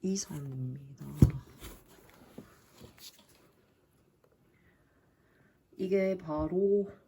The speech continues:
오클레앙 프리미엄 바이올린이고, 팔만 원, 팔만 원짜리 바이올린이거든요. 그래도 제가 제일 처음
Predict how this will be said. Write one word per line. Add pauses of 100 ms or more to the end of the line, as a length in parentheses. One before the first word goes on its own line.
(2000)
오클레앙
프리미엄 (300)
바이올린이고, (120)
팔만
원, (1160)
팔만
원짜리
바이올린이거든요. (1900)
그래도
제가
제일
처음